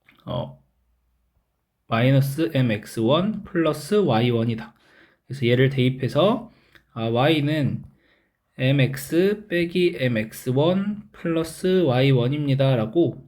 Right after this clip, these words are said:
여러분들이 딱 계산을 했었어요. 자, 그래서 이 식을 잘 봤을 때 우리는 여기에서 어떠한 얘기도 해볼 수 있냐면 이 와이원이라고 하는 값을 이항을 해주면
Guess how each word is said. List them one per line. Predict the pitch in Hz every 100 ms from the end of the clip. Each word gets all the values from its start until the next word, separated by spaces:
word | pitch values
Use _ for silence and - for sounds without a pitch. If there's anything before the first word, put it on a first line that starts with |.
| -
여러분들이 | 123 131 123 165 165 -
딱 | 170 170
계산을 | - 123 131 127
했었어요. | 170 170 175 151 -
자, | - _ _ _ _ - - _ 139
그래서 | 139
이 | 131
식을 | 147 - 220 185 175
잘 | - 123
봤을 | 127 - 139
때 | 139 170 139 - - -
우리는 | 139 143 139 131
여기에서 | 120 127 139 139 135 -
어떠한 | 117 - 185 160
얘기도 | 117 - 117
해볼 | 135 165
수 | 170 -
있냐면 | 117 120 113 123 165 - - _ _ _ _ -
이 | 143
와이원이라고 | 135 131 170 151 131 175 170 165
하는 | 160 160 156 160 - _
값을 | 127 - - 143 139 - _
이항을 | - 131 147 147 139
해주면 | 175 147 160 135 -